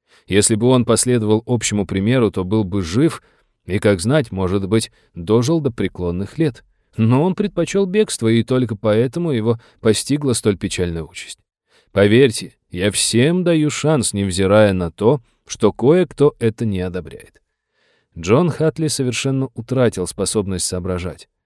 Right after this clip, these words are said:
Он шел следом за человеком, который только что на его глазах хладнокровно зарубил другого человека,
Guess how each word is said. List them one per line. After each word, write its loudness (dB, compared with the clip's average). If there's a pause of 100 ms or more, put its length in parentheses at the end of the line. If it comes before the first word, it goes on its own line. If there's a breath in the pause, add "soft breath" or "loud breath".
(220)
Он -6
шел -2
следом 0
за -4
человеком, 0
который -2
только -2
что -10
на -4
его -2
глазах -2 (240)
хладнокровно 0
зарубил 0
другого -2
человека, -4